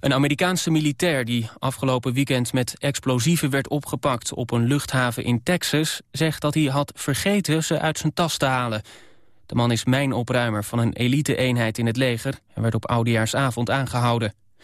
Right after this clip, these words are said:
Tegen de F B I heeft hij nu verklaard dat hij de tas niet had gebruikt... sinds hij in april terugkwam uit Afghanistan. Volgens hem is het gebruikelijk om daar met twee pakketjes explosieven te lopen.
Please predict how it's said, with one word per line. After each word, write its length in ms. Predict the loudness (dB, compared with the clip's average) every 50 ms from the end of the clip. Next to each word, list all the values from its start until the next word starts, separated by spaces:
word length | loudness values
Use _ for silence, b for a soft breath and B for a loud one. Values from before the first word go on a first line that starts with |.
| B B B B B B B B
Tegen 240 | -2 0 0 0 0
de 160 | 0 0 -2
F 60 | 0
B 60 | 0
I 120 | 2 2 2
heeft 380 | 2 0 0 -2 -4 -4 -2
hij 100 | 0 2
nu 100 | 2 2
verklaard 460 | 0 -2 -2 0 0 0 0 -2 -4 -4
dat 180 | -4 -4 -2 0
hij 120 | -2 0
de 120 | 0 -2 -2
tas 300 | 0 0 0 0 -2 -4 -2
niet 280 | 0 2 2 2 2
had 180 | 0 -2 -2 -2
gebruikt... 540 | -2 -2 0 0 0 0 -2 -4 -10 -16 -18 -8
sinds 280 | -4 -2 -2 0 0
hij 100 | -2 0
in 220 | 2 2 2 2 0
april 440 | -2 -4 -2 0 2 2 2 0
terugkwam 460 | 0 0 0 0 0 0 0 0 0 0
uit 220 | 0 -2 -2 -4
Afghanistan. 760 | -4 -4 0 0 0 0 2 0 0 0 0 0 0 0 -2 B B B B B B B B B
Volgens 260 | -12 -6 -6 -4 0
hem 180 | 0 2 2 2
is 80 | 2
het 100 | 0 -2
gebruikelijk 760 | -4 -2 0 0 2 0 0 0 0 0 -2 -2 -4 -6 -2
om 140 | 0 2 2
daar 180 | 2 2 2 0
met 140 | 0 -2 -4
twee 240 | -2 0 0 0 0
pakketjes 640 | 0 -2 -4 -2 -2 -2 -2 -2 -2 -2 -4 -2 -2
explosieven 680 | -4 -4 -4 -2 0 0 2 2 2 2 2 0 0
te 100 | 0 2
lopen. 400 | 2 4 2 2 0 -2 -6 -6